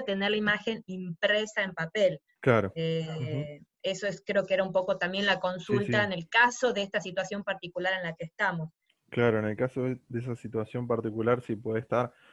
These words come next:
Speaker 2: podemos descargar la imagen en nuestra computadora y reproducirla mediante el celular. Eso sí, no hay problema. Eh,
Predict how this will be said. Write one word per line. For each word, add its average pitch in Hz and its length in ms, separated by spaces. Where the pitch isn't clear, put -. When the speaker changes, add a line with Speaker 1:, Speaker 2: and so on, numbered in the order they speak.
Speaker 2:
podemos 110 300
descargar 104 500
la 107 100
imagen 104 600
en 101 240
nuestra 101 240
computadora 107 800
y 110 180
reproducirla 101 720
mediante 104 320
el 101 120
celular. 104 440
Eso 113 120
sí, 117 100
no 113 60
hay 110 80
problema. 104 420
Eh, 110 560